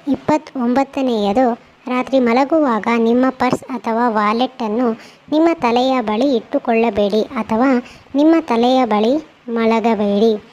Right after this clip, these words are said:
ಹೀಗೆ ಮಾಡುವುದರಿಂದ ಒಬ್ಬ ವ್ಯಕ್ತಿಯು ಯಾವಾಗಲೂ ಹಣದ ಸಂಬಂಧಿತ ಚಿಂತೆಗಳಿಂದ ಸುತ್ತುವರೆದಿದ್ದಾನೆ.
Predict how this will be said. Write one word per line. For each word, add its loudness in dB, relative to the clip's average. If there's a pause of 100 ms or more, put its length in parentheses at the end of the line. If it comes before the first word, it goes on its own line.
(360)
ಹೀಗೆ 2
ಮಾಡುವುದರಿಂದ 2 (100)
ಒಬ್ಬ -2
ವ್ಯಕ್ತಿಯು -2 (420)
ಯಾವಾಗಲೂ 2
ಹಣದ 2
ಸಂಬಂಧಿತ 0
ಚಿಂತೆಗಳಿಂದ 0 (500)
ಸುತ್ತುವರೆದಿದ್ದಾನೆ. -2